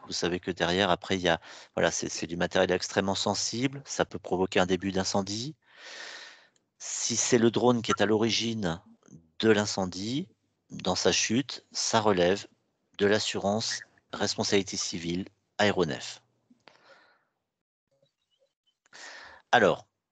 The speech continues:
que se passe-t-il lorsque survient un sinistre ? Euh,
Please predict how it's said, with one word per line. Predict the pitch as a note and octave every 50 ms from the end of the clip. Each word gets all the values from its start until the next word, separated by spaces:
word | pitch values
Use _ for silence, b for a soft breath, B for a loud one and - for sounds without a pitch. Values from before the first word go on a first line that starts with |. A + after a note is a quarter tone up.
| _ - - - _ _ _ _ _ _ _
que | - E3+ E3+
se | - -
passe-t-il | C#3+ - B2+ A2 - - - - D3 E3 E3+ E3+ - - - -
lorsque | F#2+ G#2+ B2 C#3 C3+ - - - - B2
survient | - - - B2 G#2 G2 G2+ G#2 A#2 C3 D3 - _ _ _ -
un | A2+ A#2 B2 B2
sinistre ? | - - - - G#2 F#2 F2 D#2 D2 - - - - - - - _ _ _ - - _ _ - -
Euh, | F2 E2+ E2 D#2+ D#2 D#2 D#2